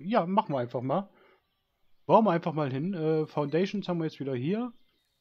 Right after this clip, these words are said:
Geld haben wir auch ein bisschen. Das heißt, wir machen jetzt das Geschäft hier genauso wie das hier. Eins, zwei, drei, vier, fünf.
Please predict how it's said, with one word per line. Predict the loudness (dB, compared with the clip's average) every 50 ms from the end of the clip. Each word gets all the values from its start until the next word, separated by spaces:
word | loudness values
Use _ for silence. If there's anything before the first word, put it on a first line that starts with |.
| _ _ _ _ _
Geld | 2 2 2 2 2
haben | 0 0
wir | 2
auch | 0 0 -2
ein | -4 -6
bisschen. | -8 -8 -6 -4 -4
Das | -4 -4 -6
heißt, | -6
wir | -4 -2
machen | -2 -2 -2
jetzt | -4 -6 -6
das | -12 -10
Geschäft | -10 -10 -6 -6 -6 -6 -4
hier | -4 -4
genauso | -4 -2 -2 -2 0 0 2 2 2 0 0 0 -2 -2 -2 -2 -4 -6 -6
wie | -8 -8 -8
das | -4 -4 -4 -4 -4
hier. | -2 -2 0 0 -2 -6 -10 -16 -20 _ _ _ _ _ _ _ _ _ _ _ _ _ _ _ _ _ _ -20 _ _ _ _ _ -20 _ _ -20 -20 -20 -20 _ _ _ _ _ -20 -20 _ _ _ _ _ -16 -8
Eins, | -4 -4 -4 -4 -6 -18 -16 -10
zwei, | -4 -2 0 0 0 -2
drei, | -4 -6 -4 -2 -2 -2 -2 -4
vier, | -6 -8 -6 -6 -4 -6
fünf. | -6 -6 -4 -2 -2 -2 -4 -6 -10 -20 -20 -20